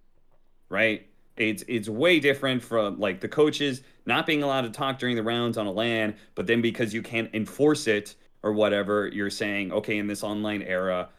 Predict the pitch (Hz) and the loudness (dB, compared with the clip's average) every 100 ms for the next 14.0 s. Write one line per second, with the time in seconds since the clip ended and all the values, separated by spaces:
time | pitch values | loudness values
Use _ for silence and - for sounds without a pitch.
0 | _ 82 - 95 143 107 101 120 151 131 | _ -10 -6 -4 -4 -4 -4 2 2 2
1 | 104 95 90 101 104 104 92 92 123 104 | -2 -12 -6 -2 -2 -2 -6 -8 -6 0
2 | 127 131 127 120 113 110 101 98 117 117 | 2 4 2 -2 -4 -4 -4 -4 -4 0
3 | 113 107 - 104 98 92 85 - 92 90 | -2 -4 -2 0 0 -2 -8 -8 -8 -6
4 | 92 92 _ 80 87 87 98 87 82 85 | -8 -12 _ -8 -8 -6 -6 -8 -8 -6
5 | 87 82 80 - 73 62 80 87 92 92 | -4 -6 -8 -14 -14 -12 -12 -10 -8 -8
6 | 95 90 87 85 82 80 80 80 73 - | -8 -4 -4 -4 -8 -10 -8 -8 -14 -20
7 | _ _ _ 73 76 - - 90 92 85 | _ _ _ -14 -12 -12 -10 -8 -8 -6
8 | 85 85 85 78 76 - - _ - 73 | -8 -8 -10 -10 -12 -16 -18 _ -20 -12
9 | - - - - _ _ _ - 101 101 | -10 -10 -14 -20 _ _ _ -6 -2 0
10 | 95 78 - - 113 143 131 - _ - | -2 -6 -12 -20 -14 -8 -8 -8 _ -4
11 | 131 151 - 185 - 220 202 220 208 220 | 0 0 2 0 2 2 6 6 6 4
12 | 233 214 202 180 170 151 170 151 139 131 | 2 2 2 4 4 4 4 6 4 2
13 | 165 180 185 165 156 156 147 147 143 139 | 0 6 8 8 4 0 -4 2 2 4